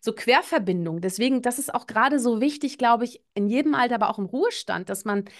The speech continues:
sich Gesprächspartner sucht, dass man versucht, Anschluss zu finden, ähm, dass man sich da auch kreative Wege überlegt oder auch sagt, "Ja, da bin ich halt derjenige, der es initiiert."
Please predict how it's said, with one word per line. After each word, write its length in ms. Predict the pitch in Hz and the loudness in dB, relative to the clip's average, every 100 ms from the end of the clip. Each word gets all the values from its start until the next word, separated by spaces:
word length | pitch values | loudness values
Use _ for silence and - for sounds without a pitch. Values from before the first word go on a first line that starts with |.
| - - _ _ - | -20 -20 _ _ -10
sich 240 | - 226 | -4 -2
Gesprächspartner 840 | 285 - 254 494 - 269 208 202 180 | -2 0 0 0 0 2 2 0 -2
sucht, 380 | 170 160 - - | -2 -6 -6 -10
dass 140 | 185 | -4
man 160 | 220 214 | -2 -2
versucht, 420 | 226 208 247 - | -2 -2 -4 -4
Anschluss 480 | 240 294 285 277 - | -2 -2 -2 -4 -6
zu 100 | 240 | -8
finden, 560 | - 294 330 - 170 151 _ - - - | 0 2 2 0 -8 -8 _ -20 -10 0
ähm, 360 | 214 214 208 | 2 2 0
dass 200 | 233 233 | -4 -4
man 180 | 247 240 | -2 -2
sich 140 | 247 247 | -4 -2
da 140 | - | 0
auch 140 | - - | 0 -2
kreative 580 | 285 285 294 302 349 | 0 0 2 2 4
Wege 220 | 233 208 202 | 2 2 0
überlegt 400 | 185 185 196 233 | 0 0 0 0
oder 180 | 226 | 0
auch 40 | 214 | 0
sagt, 280 | - 226 233 | 0 0 0
"Ja, 60 | 226 | -2
da 80 | |
bin 160 | 220 233 | 0 -2
ich 160 | 254 285 | -4 -4
halt 120 | 240 | -2
derjenige, 400 | 214 196 180 180 | 0 0 0 -2
der 100 | 170 | -4
es 100 | 175 | -4
initiiert." 640 | 160 151 - - - 170 | -6 -6 -10 -12 -14 -14